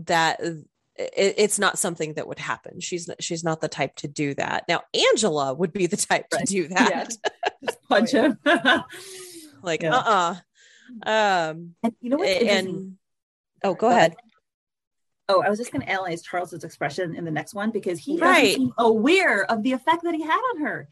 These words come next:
Speaker 2: He doesn't get it. He's like,
Speaker 1: No, he
Speaker 2: skeptical,
Speaker 1: doesn't.
Speaker 2: and he's like, "What happened?"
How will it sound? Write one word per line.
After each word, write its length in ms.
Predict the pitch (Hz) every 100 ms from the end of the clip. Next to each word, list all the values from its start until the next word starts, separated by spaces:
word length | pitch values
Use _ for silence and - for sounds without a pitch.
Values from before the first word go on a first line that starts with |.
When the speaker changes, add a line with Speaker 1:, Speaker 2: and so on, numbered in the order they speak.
| _ _ _
Speaker 2:
He 140 | - 247
doesn't 400 | 269 330 262 214
get 180 | 220 254
it. 140 | 156
He's 260 | 202 214 214
like, 360 | 202 196 -
Speaker 1:
No, 480 | 196 220 269 269 220
he 200 | 185 202
Speaker 2:
skeptical, 500 | 190 196 226 175 392
Speaker 1:
doesn't. 140 | 427 285
Speaker 2:
and 60 |
he's 120 | 240
like, 160 | 226 190
"What 240 | 165 220
happened?" 400 | 208 165 262 330